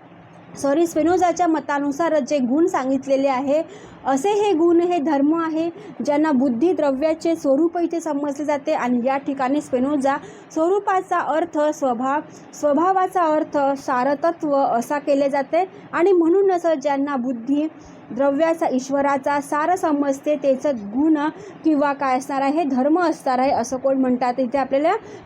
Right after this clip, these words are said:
स्पिनोझा म्हणताना दिसत आहे. आणि या ठिकाणी हे पूर्णपणे स्पष्ट आहे की गुणामुळेच निर्गुण द्रव्य आणि सगुण बनते. जर गुण व गुण किंवा धर्म हे नसेल तर द्रव्याचे स्वरूपही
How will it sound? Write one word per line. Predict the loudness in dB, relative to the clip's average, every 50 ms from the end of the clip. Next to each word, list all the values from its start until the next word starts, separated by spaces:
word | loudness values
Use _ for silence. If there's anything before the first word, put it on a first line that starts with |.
| -12
स्पिनोझा | -6 -2 2 2 4 4 4 4 4 2
म्हणताना | 2 2 2 2 0 0 0 2
दिसत | 0 0 0 -2 -4 -4 -2
आहे. | -2 -2 0 0 -2 -2 -4 -8 -16 -10 -6
आणि | -2 0 2 2 2
या | 2 2
ठिकाणी | 0 0 0 0 2 2 2 2 4 4 4 2
हे | 2 0 0 -2
पूर्णपणे | 0 2 2 2 4 2 2 0 -2 -2 -2 -2
स्पष्ट | -4 -2 -2 -4 -4 -4 -4 -2
आहे | -2 0 2 2 2 0
की | 0 0 0 0 0 -2 -6 -16 -14 -8 -4
गुणामुळेच | 0 2 2 4 4 4 4 4 4 4 4 4 2 2 2
निर्गुण | 4 4 4 4 2 0 2 2 2 2 2 2 0 -2 -6 -8 -12 -20 -20 -20 -20 -20 -20 -20 -20 -20 -20 -20 -20 -20 -20 -16 -10 -6
द्रव्य | -2 0 2 2 2 2 2
आणि | 0 0 0 0 0 0
सगुण | 0 0 0 2 2 4 4 4 4 4 2 -4 -6 -10 -20 -18 -12
बनते. | -6 -2 0 2 2 2 2 0 0 0 0 -4 -8 -14 -8 -2
जर | 0 0 2 2 2 2
गुण | 2 2 2 2 2 4 4 4 4
व | 4 4 2 2 2 2 0 -2 -6 -16 -14 -12
गुण | -10 -6 -2 0 2 4 4 4
किंवा | 2 2 2 2 2 0
धर्म | 0 -2 -2 -2 0 0 0
हे | 0 2
नसेल | 0 0 -2 -4 -2 -2 -2 -2 -2
तर | -2 0 0 0
द्रव्याचे | 2 2 0 0 0 -2 -2 -2 -2 -2 -2
स्वरूपही | 0 0 0 0 0 0 0 0 0 2 2 2 2